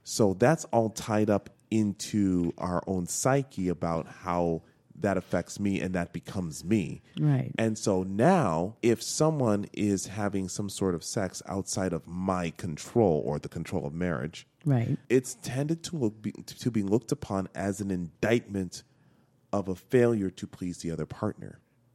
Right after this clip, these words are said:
Speaker 2: Right, or, or a character flaw.
Speaker 1: Or character flaw, or some sort of inability.
Speaker 2: Mm-hmm.
Speaker 1: Character flaw being something emotional or physical.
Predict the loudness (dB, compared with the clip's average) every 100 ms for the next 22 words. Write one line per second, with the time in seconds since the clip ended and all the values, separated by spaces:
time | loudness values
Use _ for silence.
0 | -2 2 4 2 0 0 0 0 0 -2
1 | -2 -4 -2 0 0 -2 -6 -10 -10 -6
2 | -6 -6 _ -2 -2 0 2 2 2 -6
3 | -2 -2 -2 -2 -2 -4 -8 -6 -4 -2
4 | -2 -2 -4 -6 -4 -6 2 4 4 0
5 | -4 -8 -4 4 6 6 4 4 2 6
6 | 6 4 2 0 -2 -4 -4 -4 -4 -6
7 | -10 -16 -4 0 2 0 0 0 2 0
8 | -4 0 0 0 -4 -2 -2 -4